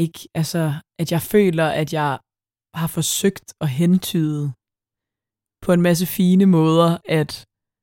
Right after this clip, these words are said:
tak for dine beskeder, nu behøves vi ikke skrive mere. Så, så kan det godt blive sådan en afmagtssituation til sidst. Og jeg vil ønske, at jeg bare skrev,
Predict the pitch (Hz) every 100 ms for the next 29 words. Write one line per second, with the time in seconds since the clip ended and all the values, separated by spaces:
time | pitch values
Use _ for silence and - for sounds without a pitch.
0 | _ _ - - 165 - - 160 147 -
1 | 160 147 156 - 220 214 180 160 - _
2 | _ _ _ _ _ _ _ _ _ _
3 | _ - 151 156 156 143 139 - - -
4 | - 143 139 143 135 135 135 135 - _
5 | _ _ _ _ _ - - 175 170 160
6 | - _ _ _ _ _ _ _ _ _
7 | _ _ _ - 180 170 170 151 165 160
8 | - - 165 160 160 - 156 175 160 143
9 | - 151 143 156 147 143 - 170 - -
10 | 165 170 185 220 226 185 151 139 151 -
11 | 185